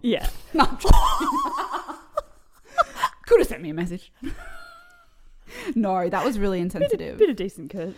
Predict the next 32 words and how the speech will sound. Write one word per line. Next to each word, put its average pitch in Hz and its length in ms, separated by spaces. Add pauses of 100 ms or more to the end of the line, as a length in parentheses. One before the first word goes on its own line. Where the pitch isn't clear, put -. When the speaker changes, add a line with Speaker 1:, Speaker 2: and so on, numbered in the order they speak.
Speaker 1:
courtesy, 185 340
you 165 120
know? 202 260
Speaker 2:
Really 208 400
insensitive. 196 680 (140)
Yeah. 226 260
Speaker 1:
Um, 208 200 (160)
all 170 60
right, 143 220
this 180 140
is 180 120
a 196 40
good - 240
one. 208 240 (380)
So, 208 460 (560)
<laughs> - 640
this 226 200
chick 226 220
goes, 208 400 (880)
"There 240 120
was 233 80
this 240 100
guy 208 220
that 226 100
I 233 80
saw 208 220
once 175 280
for 175 160
a 165 40
root 156 220
and 151 100
boot. 135 260